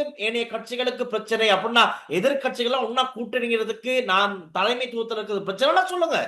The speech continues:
நான் விலகிடுறேன், எனக்கு லீடர்ஷிப் பிரசிடென்ட்ஷிப்பே தேவையில்ல, கொடுத்துட்டு நான் பேசாடுக்கு இருக்கேன், நீங்க யானையை பிடிச்சு கொண்டு போங்க அப்படிங்கிற மாதிரி ரணில் விக்ரமசிங்க கருத்து சொல்லியிருக்காராம்.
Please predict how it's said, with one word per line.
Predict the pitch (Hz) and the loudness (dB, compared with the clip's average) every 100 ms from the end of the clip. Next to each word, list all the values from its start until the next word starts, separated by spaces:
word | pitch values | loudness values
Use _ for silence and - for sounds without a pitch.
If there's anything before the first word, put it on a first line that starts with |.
| - _ _ - | -6 _ _ -4
நான் | 415 427 | 0 4
விலகிடுறேன், | 381 392 403 339 285 208 | 6 6 4 2 4 4
எனக்கு | - 269 202 | 4 0 -2
லீடர்ஷிப் | 214 294 311 247 - | 2 4 4 0 -2
பிரசிடென்ட்ஷிப்பே | 226 220 262 247 247 240 269 | 0 0 -4 -6 -4 0 2
தேவையில்ல, | 262 254 262 226 165 110 - _ | 4 4 6 6 4 2 -6 _
கொடுத்துட்டு | - 294 339 320 | 2 2 2 4
நான் | 269 214 | 4 6
பேசாடுக்கு | 254 277 269 240 | 4 4 4 2
இருக்கேன், | 247 240 160 113 - - | 2 2 0 -2 -10 -8
நீங்க | 208 277 | 2 6
யானையை | 233 262 294 285 | 8 8 8 6
பிடிச்சு | 285 240 | 4 -4
கொண்டு | 233 262 196 | 0 2 6
போங்க | 262 262 240 180 135 | 6 6 4 2 2
அப்படிங்கிற | 165 208 196 180 | 0 0 0 2
மாதிரி | 165 170 285 311 220 139 - _ | 2 2 2 2 2 2 -6 _
ரணில் | 120 160 302 | -8 -4 -2
விக்ரமசிங்க | 302 302 214 170 240 | -4 -4 -4 -4 -4
கருத்து | 220 190 185 | 0 2 2
சொல்லியிருக்காராம். | 156 131 107 - | 2 0 -4 -6